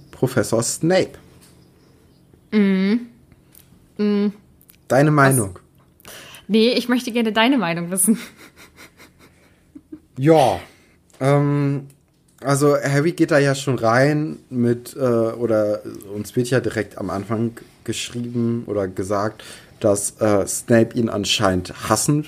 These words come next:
Speaker 1: würde.
Speaker 2: Mhm.
Speaker 1: Und, äh, Snape reagiert halt auch auf diese Nachricht, dass Harry Potter jetzt in seinem Kurs ist,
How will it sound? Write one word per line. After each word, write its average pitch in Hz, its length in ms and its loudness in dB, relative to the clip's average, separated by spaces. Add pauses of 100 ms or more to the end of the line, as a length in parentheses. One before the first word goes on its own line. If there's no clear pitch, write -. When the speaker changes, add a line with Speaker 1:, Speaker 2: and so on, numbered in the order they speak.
Speaker 1:
würde. 160 540 2 (580)
Speaker 2:
Mhm. 196 400 -4 (280)
Speaker 1:
Und, 143 1200 2
äh, 131 840 0 (100)
Snape 156 680 0
reagiert 151 420 2
halt 135 220 2
auch 135 440 2
auf 151 220 0
diese 139 360 0
Nachricht, 135 520 0
dass 127 200 -4
Harry 131 180 0
Potter 143 320 2
jetzt 110 220 0
in 117 40 -14
seinem 110 300 -2
Kurs 123 440 -4
ist, 143 380 -2